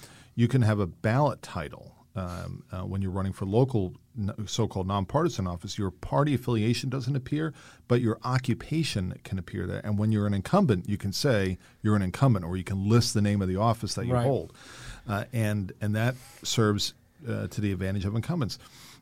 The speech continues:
Speaker 1: Uh, however, incumbents also have to sometimes take some tough votes.
Speaker 2: Right.
Speaker 1: And so you find that when there's an incumbent who's gotten into trouble, uh, then all of a sudden the number of people interested in running against them goes up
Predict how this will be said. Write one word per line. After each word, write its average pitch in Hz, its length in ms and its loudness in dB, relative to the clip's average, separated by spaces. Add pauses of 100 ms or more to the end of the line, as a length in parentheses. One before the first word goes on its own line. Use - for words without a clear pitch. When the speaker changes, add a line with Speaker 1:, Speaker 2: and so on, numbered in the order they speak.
(100)
Speaker 1:
Uh, 107 140 -4 (220)
however, 120 640 2 (440)
incumbents 135 480 0
also 127 280 2
have 127 200 2
to 139 80 -4
sometimes 131 480 0
take 143 180 -2
some 135 160 -2
tough 139 200 -4
votes. 185 400 -4 (140)
Speaker 2:
Right. 107 160 -8 (140)
Speaker 1:
And 117 140 0
so 117 420 2 (360)
you 110 100 -2
find 139 320 2
that - 120 2
when 110 300 0
there's 104 260 0
an 101 80 -2
incumbent 120 480 0
who's 107 180 -6
gotten 107 280 -2
into 92 180 -4
trouble, 101 640 -2 (480)
uh, 95 500 -6 (100)
then 101 300 -2
all 117 280 4
of 135 80 4
a 131 40 2
sudden 139 520 4
the 104 80 -2
number 113 380 4
of 117 80 -2
people 127 300 0
interested 120 440 0
in 113 140 4
running 131 280 6
against 156 360 2
them 113 280 2
goes 98 280 -2
up - 240 -10